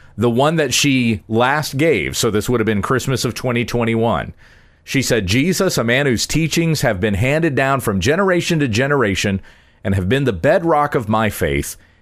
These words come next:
his birth marked a new beginning. As the carol says, 'The hopes and fears of all the years are met in thee tonight.'" And there's many other, uh, statements she's made about Christ, including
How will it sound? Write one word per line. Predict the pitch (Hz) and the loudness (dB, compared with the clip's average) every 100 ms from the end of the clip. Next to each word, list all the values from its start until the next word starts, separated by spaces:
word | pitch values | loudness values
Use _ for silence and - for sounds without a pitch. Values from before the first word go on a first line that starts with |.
| - | -4
his | 127 151 | 0 0
birth | 131 127 127 123 - - | 0 2 2 0 -4 -2
marked | 117 127 139 - - | 2 2 0 -4 -2
a | 123 123 | 0 2
new | 131 160 | 2 2
beginning. | 175 170 180 196 92 - _ _ _ - | 2 2 2 0 -2 -6 _ _ _ -2
As | 104 - | -2 0
the | |
carol | 107 151 160 165 | 0 2 2 2
says, | - 160 156 - | 2 0 0 0
'The | 110 - | -2 0
hopes | 190 196 220 | 0 2 0
and | 143 | 0
fears | - 185 185 196 165 | 0 0 2 2 2
of | 139 127 | 0 -2
all | 156 151 175 | 0 2 2
the | 170 170 | 2 0
years | 147 151 156 156 - - - - 117 | 2 4 4 2 -2 -10 -20 -8 0
are | 117 | 2
met | 113 120 139 - - | 2 2 2 -2 -4
in | 139 127 104 | -2 0 2
thee | 117 123 127 | 2 2 2
tonight.'" | - 120 87 73 78 - - _ _ _ _ _ _ - | 0 0 0 -2 -6 -12 -14 _ _ _ _ _ _ -8
And | 127 123 | -2 2
there's | 123 110 127 | 2 0 -2
many | 135 139 127 | 0 2 0
other, | 123 120 113 104 _ _ _ | 2 2 2 -2 _ _ _
uh, | - 107 107 | 0 2 2
statements | 110 - 143 135 120 | -2 -2 0 0 -2
she's | - 135 123 113 | 0 0 0 0
made | 117 120 117 | 2 2 2
about | 110 113 | 0 -2
Christ, | - 120 113 110 110 | 0 0 0 0 -2
including | 98 127 120 113 107 104 | -2 0 0 0 0 -2